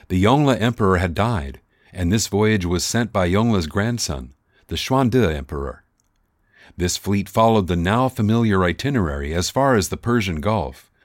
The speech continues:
but also sent an excursion to the holy cities of Islam, Mecca and Medina. In fourteen thirty-three, on the return voyage, Zheng He died. Buried at sea,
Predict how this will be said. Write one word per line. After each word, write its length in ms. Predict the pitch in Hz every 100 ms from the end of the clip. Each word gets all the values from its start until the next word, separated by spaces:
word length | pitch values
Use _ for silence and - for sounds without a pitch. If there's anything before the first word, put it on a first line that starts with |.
| _ -
but 140 | 98
also 320 | 123 156 113
sent 280 | 95 107 104
an 100 | 107
excursion 640 | 98 - - 143 104 71 69
to 80 |
the 160 | 80 80
holy 320 | 98 135 131
cities 360 | 113 123 120 101
of 100 | 101
Islam, 540 | 101 120 113 71 65 - _ _ _ _ _
Mecca 500 | 82 92 120 117 117
and 160 | - 85
Medina. 460 | 82 95 101 65 - _ _ _ _ _ _ _ _ _ _ _ _ _ _ _ _ _ _ _
In 160 | - 98
fourteen 500 | 110 135 - 139 127
thirty-three, 800 | 127 117 113 - 104 78 62 _ _ _ _ -
on 180 | 92
the 100 | 87
return 420 | 85 82 110 117 98
voyage, 520 | 101 110 127 123 - _ _ _
Zheng 320 | - 113 117
He 180 | 85 90
died. 520 | 90 107 95 67 - _ _ _ _ _ _ _ _ -
Buried 400 | 85 92 107 113
at 100 | 98
sea, 520 | - 117 76 73